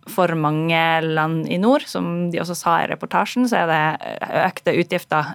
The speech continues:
eh, på alle fronter. Og regjeringen, altså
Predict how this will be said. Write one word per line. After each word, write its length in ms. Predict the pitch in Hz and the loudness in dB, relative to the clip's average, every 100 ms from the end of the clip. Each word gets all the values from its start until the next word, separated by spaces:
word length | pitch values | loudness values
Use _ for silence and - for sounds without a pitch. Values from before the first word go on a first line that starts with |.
| - | -8
eh, 260 | - - 160 - | -6 -6 -6 -2
på 80 | |
alle 160 | 151 175 | 0 0
fronter. 460 | 185 196 - 269 294 - - - - _ - | -2 -2 0 0 0 -10 -20 -20 -20 _ 2
Og 280 | 208 208 - - _ _ - | 4 6 4 -4 _ _ 0
regjeringen, 720 | 214 202 196 208 220 180 156 | 2 4 6 6 6 4 0
altså 380 | 156 175 170 | -2 0 0